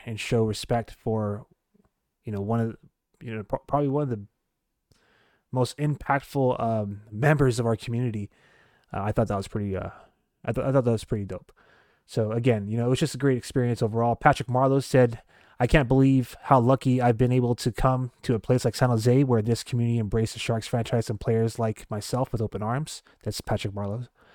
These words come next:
Uh, he said, "San Jose has been one of the most important places in my life. I've lived here for more than half my life. I met my wife, Christina, here. All of our boys were born and raised here.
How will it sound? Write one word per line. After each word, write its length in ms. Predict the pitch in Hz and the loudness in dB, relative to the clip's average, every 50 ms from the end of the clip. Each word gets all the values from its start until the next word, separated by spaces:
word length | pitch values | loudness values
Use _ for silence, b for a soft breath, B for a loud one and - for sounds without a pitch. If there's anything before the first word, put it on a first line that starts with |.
| b b b b b b b b | b b b b b b b b
Uh, 140 | - 104 101 | -6 -4 -4
he 80 | 101 | -4
said, 240 | 101 - - 113 110 | -4 -4 -4 -4 -4
"San 160 | - - 135 | 0 0 0
Jose 180 | 135 131 113 131 | 2 2 2 2
has 140 | 135 127 113 | 2 2 2
been 180 | 110 131 127 | 2 0 0
one 100 | 123 131 131 | 2 0 0
of 20 | |
the 60 | 123 | 0
most 260 | 117 117 123 131 131 - | 0 0 0 0 0 -2
important 320 | 120 - 135 131 120 98 | -4 -4 -4 -4 -4 -2
places 200 | 127 127 117 - | -2 -2 -2 -2
in 40 | 123 | -2
my 80 | 113 | -2
life. 320 | 110 113 123 139 - - - | -2 0 0 0 0 0 -2
I've 160 | 127 107 113 | -2 -2 -2
lived 140 | 120 120 - | -2 -2 -2
here 160 | 127 127 120 | -2 -4 -4
for 240 | - - 127 120 110 | -4 -4 -4 -4 -4
more 180 | 107 123 127 | -4 -4 -4
than 120 | 120 117 107 | -2 -2 -2
half 200 | 117 123 113 - | -2 -2 -2 -2
my 120 | 120 113 | -4 -2
life. 360 | 113 117 127 131 - - - | -2 -2 -2 -2 -4 -8 -8
I 160 | - 131 120 110 110 - - | -8 -6 -6 -6 -6 -8 -10
met 240 | 117 117 123 127 - | -8 -6 -6 -6 -6
my 140 | 127 123 | -6 -4
wife, 260 | 113 110 123 123 131 - | -2 -2 -2 -2 -4 -6
Christina, 360 | - - - - 143 147 156 | -8 -10 -6 -4 -4 -4 -4
here. 220 | - - 180 175 | -4 -2 -2 0
All 140 | 151 127 127 | 0 0 0
of 60 | 113 | -2
our 80 | 123 110 | -2 -4
boys 300 | 101 107 123 123 120 117 | -4 -2 -2 -2 -2 -2
were 40 | 110 | -4
born 320 | 101 107 117 131 135 127 | -4 0 0 0 0 0
and 140 | 113 107 107 | -2 -2 -2
raised 240 | 117 143 160 - - | -2 -2 -4 -4 -4
here. 240 | 190 180 180 175 | -4 -4 -4 -8